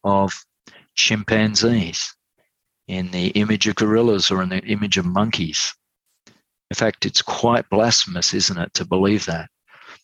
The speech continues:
It says in God's word, "So God created man in his own image." We actually look like him. "In the image of God created he him, male and female created he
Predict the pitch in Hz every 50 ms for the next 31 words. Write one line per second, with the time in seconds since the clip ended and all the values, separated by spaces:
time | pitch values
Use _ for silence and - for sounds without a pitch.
0 | _ _ _ - 107 101 - - 117 117 113 113 110 - - - 104 104 104 107
1 | 107 107 98 - - 113 113 113 110 104 - - - - 113 110 104 110 110 110
2 | 120 120 - - - 120 113 113 113 110 104 101 - 107 110 113 113 110 - -
3 | 104 110 110 113 113 107 - - _ - 101 107 113 120 123 120 104 90 85 82
4 | 78 73 - - - - _ _ _ _ _ _ _ _ _ _ _ _ _ _
5 | _ _ - 107 120 - - - - 101 95 92 92 98 135 - - 107 98 92
6 | 90 - - 82 76 78 _ _ _ _ _ _ _ _ _ _ _ _ _ _
7 | _ _ _ _ _ _ _ _ _ _ _ - - 117 123 135 139 139 135 123
8 | 120 123 117 - - 113 98 117 113 110 110 104 - - - - 104 101 101 110
9 | 107 110 117 117 120 120 113 - - 90 80 - - _ _ _ _ _ _ _
10 | _ _ _ _ _ _ 90 95 98 98 101 101 98 98 - - 95 92 90 -
11 | - - 123 123 110 90 78 78 80 78 78 80 _ _ _ _ _ _ _ _
12 | _ - - - 90 87 85 87 87 90 87 - - 90 82 - - 90 85 82
13 | 82 80 85